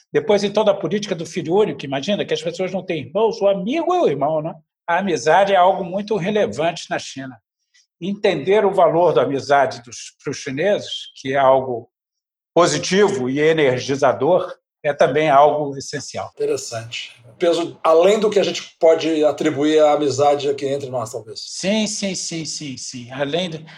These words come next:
Speaker 1: até porque na China tem uma frase engraçada, que uma frase não, mas tem uma prática engraçada, que é o seguinte,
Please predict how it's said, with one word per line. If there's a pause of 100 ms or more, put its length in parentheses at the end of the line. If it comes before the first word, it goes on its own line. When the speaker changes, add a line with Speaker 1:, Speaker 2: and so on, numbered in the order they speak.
(140)
Speaker 1:
até
porque
na
China
tem
uma
frase
engraçada,
que
uma
frase
não,
mas
tem
uma
prática
engraçada,
que
é
o
seguinte,